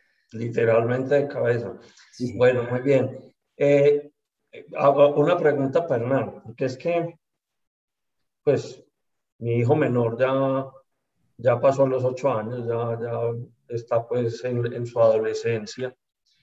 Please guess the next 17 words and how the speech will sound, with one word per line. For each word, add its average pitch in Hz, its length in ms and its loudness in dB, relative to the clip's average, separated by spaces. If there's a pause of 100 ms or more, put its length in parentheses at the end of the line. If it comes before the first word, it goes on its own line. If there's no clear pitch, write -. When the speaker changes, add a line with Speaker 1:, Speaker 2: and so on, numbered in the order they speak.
(720)
Speaker 1:
Pero, 131 280 4
pues, 123 240 0
a 117 80 2
los 117 240 0
siete, 127 420 0
ocho 139 460 0
años, 131 600 -6
eh, 110 480 -4 (920)
todos 110 260 2
los, 123 280 2
los 110 260 -2
niños 120 440 0
quieren, 139 800 -2 (640)
sueñan 160 480 0
con, 127 260 -8
con 120 320 -4
volverse 139 760 0